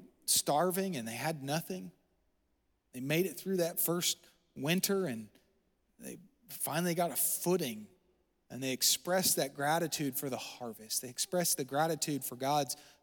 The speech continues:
provision, the, the giving of thanks. And here's, here's what I just want to encourage y'all to do. Just get on your face and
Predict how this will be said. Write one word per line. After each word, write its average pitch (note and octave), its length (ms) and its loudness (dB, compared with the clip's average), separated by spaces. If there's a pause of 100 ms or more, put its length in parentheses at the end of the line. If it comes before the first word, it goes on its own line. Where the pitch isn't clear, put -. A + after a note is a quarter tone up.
provision, C3+ 560 -2 (680)
the, C3 100 -8 (120)
the D3+ 80 -4
giving C#3+ 600 0
of B2+ 140 -8
thanks. - 600 -8 (1600)
And - 80 -10
here's, G#3+ 340 0
here's A#3+ 200 -2
what C#4 100 -2
I B3 60 2
just A3+ 160 2
want G#3+ 100 0
to F#3 60 0
encourage A3 420 -2
y'all D3+ 160 -2
to C3+ 80 -6
do. D#3 240 -8 (2000)
Just - 260 0 (840)
get - 140 -8
on G#3+ 140 0
your F3+ 80 2
face F3+ 400 2
and G#2+ 140 -6